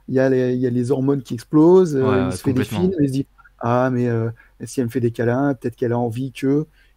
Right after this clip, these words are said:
Speaker 1: et, et là, c'est mort. Là, du
Speaker 2: Ah,
Speaker 1: coup,
Speaker 2: mais
Speaker 1: t'as
Speaker 2: oui.
Speaker 1: les, les, les émotions qui explosent. Et
Speaker 2: Mais
Speaker 1: c'est
Speaker 2: tout,
Speaker 1: ce qui
Speaker 2: mais,
Speaker 1: m'est arrivé.
Speaker 2: mais, mais rien que le tactile, hein, moi, je te, je te dis, que ce
Speaker 1: Voilà.
Speaker 2: soit n'importe quoi de tactile, les mains, euh, tout, enfin, c'est,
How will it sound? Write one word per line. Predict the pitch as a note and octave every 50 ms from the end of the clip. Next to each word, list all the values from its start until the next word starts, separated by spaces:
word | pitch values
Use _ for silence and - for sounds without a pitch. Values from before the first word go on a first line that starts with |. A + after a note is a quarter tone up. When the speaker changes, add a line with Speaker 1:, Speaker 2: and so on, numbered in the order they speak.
| _ -
Speaker 1:
et, | - B2 B2 - - -
et | C3+ B2
là, | A#2+ C#3+
c'est | - - A#2+
mort. | G#2+ A#2 A#2+ - - G3+
Là, | A3 - B2
du | A#2+ - -
Speaker 2:
Ah, | G#2 G#2
Speaker 1:
coup, | G2+
Speaker 2:
mais | G2+
Speaker 1:
t'as | A#2 B2
Speaker 2:
oui. | E3+ F#3+ - G#2+ G#2+
Speaker 1:
les, | G#2+ G#2+ G#2
les, | G#2 G#2+ - - - _ -
les | C3 B2 C#3+
émotions | D3 C#3 B2+ A#2 - D#3+
qui | C#3+ - C#3
explosent. | B2 - - - B2 A#2 G#2+ G#2+ - _ _ -
Et | C3+
Speaker 2:
Mais | C3
Speaker 1:
c'est | - G3
Speaker 2:
tout, | G#3
Speaker 1:
ce | G#3
qui | F3
Speaker 2:
mais, | D3+ D3+
Speaker 1:
m'est | C#3
arrivé. | C3 B2 A#2+ A2+ A#2+ D3
Speaker 2:
mais, | D3+ D3+ D#3 D#3+
mais | D3 C#3
rien | B2 C3 C3+ E3 A3 G3
que | - - C#3
le | B2 A#2 G#2+
tactile, | - - B2 - - - F#3 D3 A2+
hein, | G2+ G2+
moi, | G2+ G#2+ G#2 G2
je | F#2 - -
te, | G#2+ G2 F#2+ G2 F#2 F#2 F2+
je | - -
te | - G#2
dis, | G#2+ D3+ F3+ D#3 B2+
que | - -
ce | A#2
Speaker 1:
Voilà. | A2 A#2+ C3
Speaker 2:
soit | B2
n'importe | A#2 C3+ - E3+ D#3 -
quoi | - E3+
de | - -
tactile, | - D3+ D3 - - F3+ D3+ A2+ G#2+
les | G#2 G#2+
mains, | G#2 A2+ C#3 D#3 D#3 D3+ D3+ C#3 B2 A2
euh, | G#2+ G#2 G2+ G2 G2
tout, | - - G3 F3+ C#3+
enfin, | A2 - G#2 G2
c'est, | - - - -